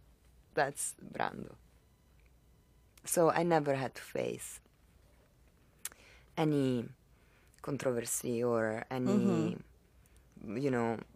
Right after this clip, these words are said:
Speaker 2: Out of the box.
Speaker 1: out of the
Speaker 2: Right.
Speaker 1: box issues
Speaker 2: Behavior,
Speaker 1: or anything
Speaker 2: right.
Speaker 1: like that as it goes now. And I think that is, in general, though,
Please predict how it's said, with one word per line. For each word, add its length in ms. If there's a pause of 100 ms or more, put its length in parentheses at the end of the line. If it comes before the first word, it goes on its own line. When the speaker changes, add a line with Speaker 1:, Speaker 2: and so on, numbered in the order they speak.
(880)
Speaker 2:
Out 200
of 100
the 80
box. 480
Speaker 1:
out 80
of 120
the 80
Speaker 2:
Right. 240
Speaker 1:
box 260
issues 460 (100)
Speaker 2:
Behavior, 380
Speaker 1:
or 40
anything 500
Speaker 2:
right. 80
Speaker 1:
like 260 (120)
that 520
as 300
it 160 (100)
goes 340
now. 300
And 320 (600)
I 100
think 300
that 160
is, 320 (720)
in 180
general, 480
though, 300